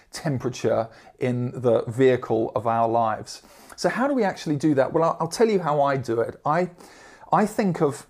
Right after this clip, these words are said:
four big themes in Scripture, in our faith, as internal warmers, bec-, because that's how the Bible presents them. So the first one is heaven. Thinking about heaven, Ecclesiastes says that each of us have eternity in our hearts.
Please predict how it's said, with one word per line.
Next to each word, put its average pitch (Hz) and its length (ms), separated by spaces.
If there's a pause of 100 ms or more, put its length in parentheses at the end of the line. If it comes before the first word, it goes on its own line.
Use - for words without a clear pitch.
four 175 380
big 135 360
themes 113 760 (360)
in 143 160
Scripture, 123 580 (240)
in 139 120
our 123 160
faith, 120 500 (340)
as 139 280
internal 165 640
warmers, 135 580
bec-, 139 240 (120)
because 151 320
that's 180 220
how 165 120
the 151 80
Bible 143 320
presents 139 460
them. - 180
So - 80
the 151 80
first 190 320
one 151 140
is 135 160
heaven. 123 360 (920)
Thinking 160 260
about 147 300
heaven, 120 400 (420)
Ecclesiastes 139 880
says 123 520 (280)
that 131 140
each 165 260
of 131 80
us 127 220
have 139 180
eternity 147 800
in 127 100
our 123 220
hearts. - 640